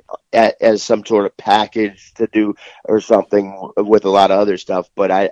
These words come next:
I don't see anything of real value. And it is kind of funny 'cause, I mean, I know not all, all fans are as down on Jet,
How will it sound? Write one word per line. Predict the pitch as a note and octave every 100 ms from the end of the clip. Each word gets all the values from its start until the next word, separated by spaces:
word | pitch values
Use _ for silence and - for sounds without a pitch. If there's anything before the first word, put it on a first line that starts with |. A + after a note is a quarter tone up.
| -
I |
don't | A2 A2 G#2
see | - G2
anything | G2 F#2+ F#2+
of | F2 F#2+
real | G2 F#2
value. | F2+ F2+ F#2+ F#2 F2+ - -
And | -
it | A#2+ C#3
is | C3
kind | B2+ A2+
of | G#2
funny | A2+ G#2+ G#2
'cause, | G2+ F#2 F#2 _ _ -
I | B2
mean, | A#2+ A#2
I | A#2
know | A#2+
not | A#2 A#2 A#2
all, | A#2+ A2+ - _
all | - A#2+
fans | A2+ A#2+ A#2 A2 G#2 -
are | A#2 A2 A2
as | G#2 - - -
down | A#2+ A2+ A2
on | G#2+
Jet, | - A2